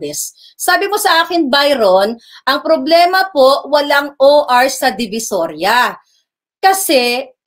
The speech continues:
sa Divis-, walang O R kasi sa Divisoria kami bibili ng school supplies para mura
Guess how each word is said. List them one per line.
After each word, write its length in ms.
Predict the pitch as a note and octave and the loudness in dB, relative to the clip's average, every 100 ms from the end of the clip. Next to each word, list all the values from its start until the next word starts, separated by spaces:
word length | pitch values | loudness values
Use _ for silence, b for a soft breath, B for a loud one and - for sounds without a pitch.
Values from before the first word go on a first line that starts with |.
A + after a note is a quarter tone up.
| C#4 | -4
sa 160 | E4+ | -2
Divis-, 320 | D#4 E4 C4 | -2 -6 -2
walang 240 | C4+ D#4 D4+ | 0 0 0
O 240 | C4 A3+ | 0 2
R 160 | B3+ B3 | 2 0
kasi 320 | E4+ - C#4 | -2 0 0
sa 160 | C#4+ B3 | 0 -4
Divisoria 480 | A#3+ A#3+ A#3+ G#3+ | -6 -2 -2 0
kami 320 | A3 A3 G#3+ F3 | -2 -4 -6 -8
bibili 400 | B3+ D4 D4 C4+ | -4 -4 -4 -2
ng 160 | C4 | -4
school 320 | C4 - A3 | -4 -2 -2
supplies 560 | G#3+ C#4+ B3 G3 F#3+ - | -2 -6 -2 -2 -2 -2
para 240 | C4+ D4 | 0 2
mura 480 | C#4+ C4 G#3+ G#3 G#3 | 2 0 -2 0 -2